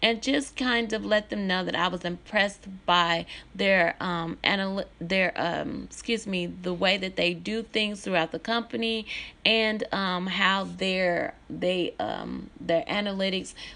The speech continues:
um, showed that they were, um, productive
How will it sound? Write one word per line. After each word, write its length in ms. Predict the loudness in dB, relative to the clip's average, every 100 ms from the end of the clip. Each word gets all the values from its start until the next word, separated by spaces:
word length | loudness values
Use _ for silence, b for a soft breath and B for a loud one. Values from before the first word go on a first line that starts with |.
| B -8
um, 280 | -6 -2
showed 640 | 0 2 2 2 0 0 2
that 320 | 2 2 2
they 180 | 2 4
were, 520 | 2 2 2 0 -4 B B B
um, 540 | -2 -2 -2 -4 -6 -12 -16 -20 -20 -12 -12 -6
productive 840 | -2 2 2 2 -2 0 0 0